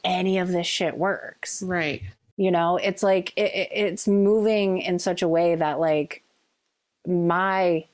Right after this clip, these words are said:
Speaker 1: and I'm not even that smart, but, like, even, like, the smartest person, like, their brain still doesn't work that way yet because we just don't, like,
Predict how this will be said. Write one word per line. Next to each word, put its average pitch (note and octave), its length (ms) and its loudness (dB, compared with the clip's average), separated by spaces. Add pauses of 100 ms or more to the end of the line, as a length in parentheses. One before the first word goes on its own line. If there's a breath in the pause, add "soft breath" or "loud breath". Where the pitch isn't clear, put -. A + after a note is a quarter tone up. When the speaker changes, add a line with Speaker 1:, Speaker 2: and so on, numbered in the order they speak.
(140)
Speaker 1:
and G#3+ 120 0
I'm G#3+ 180 0
not D4+ 160 2
even G#3 200 2
that D#3+ 200 -2
smart, G#3 720 0 (520 soft breath)
but, F#3+ 140 2
like, G3 320 0 (320 soft breath)
even, A3+ 280 4
like, F#3+ 320 -2 (160)
the F3 200 2
smartest E3 580 0
person, A3+ 540 0 (300 loud breath)
like, G#3 140 0
their A3+ 120 2
brain A3+ 420 2
still F#3+ 400 0
doesn't F#3 320 -2
work F#3 260 -2
that E3 180 -2
way D3 180 0
yet B2+ 240 -4
because E3 340 -4
we F3 100 2
just F3 260 -4
don't, F3+ 260 -2 (160)
like, F#3 320 -2